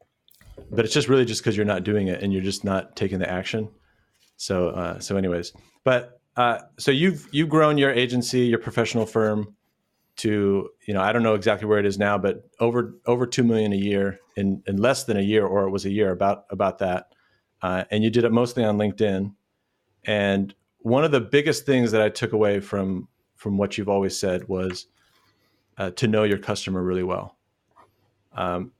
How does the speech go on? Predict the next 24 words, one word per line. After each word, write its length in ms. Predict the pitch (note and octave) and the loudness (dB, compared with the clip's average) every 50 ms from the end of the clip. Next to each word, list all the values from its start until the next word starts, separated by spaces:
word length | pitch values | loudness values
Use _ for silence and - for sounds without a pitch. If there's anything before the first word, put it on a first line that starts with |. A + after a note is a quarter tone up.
| - | -4
and 140 | - A#2 A#2 | -2 -2 0
everyone 400 | C3+ D#3 D3 F3+ F3 D3 C3+ B2+ | 2 2 4 4 4 4 4 4
always 240 | B2 A#2+ A2+ G#2 - | 4 4 4 2 2
says 280 | - - B2+ B2+ A2 G2 | 2 2 2 2 2 2
that, 320 | F#2 F2+ G2 G#2 - _ _ _ _ _ _ _ _ _ _ _ _ _ _ _ _ _ _ _ _ _ _ - - | 0 0 0 0 -4 _ _ _ _ _ _ _ _ _ _ _ _ _ _ _ _ _ _ _ _ _ _ -20 -12
um, 340 | - F#2+ F#2 F#2 F2+ F2+ F2+ | -8 -6 -4 -4 -4 -4 -2
but 400 | - A2+ A2 A2 A2 - _ _ _ _ _ _ _ _ _ _ _ _ _ _ _ _ _ - | 0 0 0 0 -2 -6 _ _ _ _ _ _ _ _ _ _ _ _ _ _ _ _ _ -2
you 160 | B2 B2 C#3 | 0 0 0
kept 220 | C#3+ - D3+ C#3+ C3 | 2 0 0 2 2
reiterating 520 | C3 B2+ B2+ A#2+ A#2+ A#2 A#2 A2+ A#2 A2+ | 2 2 4 4 4 4 4 4 2 2
that. 340 | A2+ A2 A2 A2 G2+ - _ _ _ - | 2 2 2 0 -2 -6 _ _ _ -2
And 180 | A2 A2 A2 A2 | 0 0 2 2
then, 260 | A2 A2 A2 G#2+ - | 2 2 0 -2 -4
so 160 | - - C3 | -4 0 2
I 140 | B2+ A#2+ B2+ | 2 4 4
was, 240 | C3 C3 B2 B2+ - - | 2 2 0 -4 -2 0
I 40 | B2+ | 0
was 120 | B2 A#2+ | 0 0
kinda 180 | - F3 E3+ D#3 | 0 0 0 0
hoping, 240 | D3 D3 D3 B2+ A2+ | 0 0 0 0 2
and 100 | A#2+ B2 | 2 2
I 100 | C3+ D3+ | 2 2
actually, 280 | F3 E3+ - E3 C3+ | 0 0 0 0 0
I, 240 | - A2 A#2 C#3 D3+ | 0 2 0 0 0